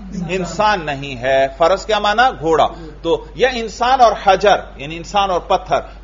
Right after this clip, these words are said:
Speaker 2: कोई भी इंसान पत्थर नहीं और कोई भी पत्थर
Speaker 1: इंसान।
Speaker 2: इंसान नहीं। कहीं भी ये दोनों इकट्ठे नहीं होते कि एक ही चीज पर इंसान भी सादिक आ जाए और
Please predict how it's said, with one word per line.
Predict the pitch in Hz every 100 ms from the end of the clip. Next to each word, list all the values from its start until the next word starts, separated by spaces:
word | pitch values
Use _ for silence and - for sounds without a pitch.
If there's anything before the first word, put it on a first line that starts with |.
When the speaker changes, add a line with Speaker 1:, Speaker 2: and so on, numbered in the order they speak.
| -
Speaker 2:
कोई | 214 254
भी | 320
इंसान | 320 262 - 240 233 226
पत्थर | 226 208 240 247
नहीं | 160 123 110 - -
और | 170
कोई | 175 214 233
भी | 233
पत्थर | 214 185 185 196 214 233 233
Speaker 1:
इंसान। | 180 180
Speaker 2:
इंसान | 196 185 214 214
नहीं। | 185 180 185
कहीं | 190 - - 208 214 254
भी | 226
ये | 233 214
दोनों | 160 180 190 202
इकट्ठे | 170 - 160 - 185 185
नहीं | 165 170 202
होते | 165 147 147 160
कि | 160 - - 196
एक | 202 262 285 254
ही |
चीज | 208 214 190
पर | - 180
इंसान | 165 151 175 175 185
भी | 214
सादिक | 208 202 185 190 180
आ | 160
जाए | 147 123
और | - 120